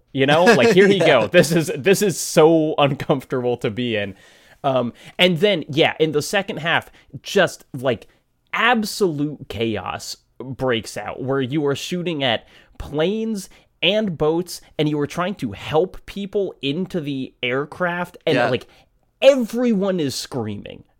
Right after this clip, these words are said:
Speaker 1: Just, like, it's like, like, a kind of cacophony that i-, i-, even in a game as loud as this, I was like, "Oh my God," where it's just like, there are just, like, twelve people yelling different things at all times.
Speaker 2: Well, and crucially,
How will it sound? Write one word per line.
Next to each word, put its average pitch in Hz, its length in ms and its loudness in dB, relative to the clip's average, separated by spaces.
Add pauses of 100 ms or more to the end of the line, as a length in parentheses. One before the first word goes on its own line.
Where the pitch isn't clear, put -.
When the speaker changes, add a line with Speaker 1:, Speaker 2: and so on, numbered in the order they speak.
(120)
Speaker 1:
Just, 196 280 2
like, 170 360 -2
it's 175 160 2
like, 170 240 2
like, 170 240 0
a 175 80 -2
kind 214 240 -4
of 190 120 -4
cacophony 139 920 -2 (400)
that 123 460 -2 (180)
i-, - 40 -12 (260)
i-, - 220 -4
even 208 360 2
in 180 120 -2
a 143 140 0
game 131 320 -2
as 117 120 -4
loud 110 480 2
as 101 160 -6
this, 101 500 -2
I 127 140 4
was 120 220 0
like, 110 260 -4
"Oh 196 180 6
my 135 180 2
God," 120 320 4
where 123 120 0
it's - 80 -4
just 170 140 0
like, - 120 -6 (300)
there 196 100 4
are 214 40 0
just, 202 220 -2
like, - 240 -6
twelve 202 720 2
people 165 400 -4
yelling 123 440 -2
different 135 400 -4
things 110 440 -6 (160)
at 123 240 0
all 110 240 2
times. 104 640 -8
Speaker 2:
Well, 226 260 0
and 190 200 -8
crucially, 127 880 -6